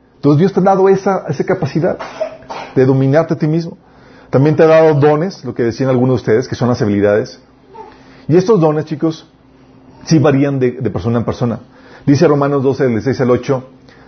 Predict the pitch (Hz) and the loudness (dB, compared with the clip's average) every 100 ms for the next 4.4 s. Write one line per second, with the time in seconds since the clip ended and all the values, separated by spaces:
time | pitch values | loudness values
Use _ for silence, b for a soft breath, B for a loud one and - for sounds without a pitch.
0 | B 139 175 165 160 147 131 120 113 117 | B 2 2 2 2 2 0 -2 -4 -2
1 | 120 123 120 101 113 123 131 123 120 110 | 2 2 0 0 0 0 -4 -6 -6 -4
2 | 117 104 104 - 104 - 123 107 117 123 | -2 -2 -4 -2 -2 0 0 0 0 0
3 | 123 107 101 101 95 - - - - 104 | -2 -2 -2 -2 -2 -6 -6 -6 -2 -2
4 | 127 123 147 | 0 -2 -2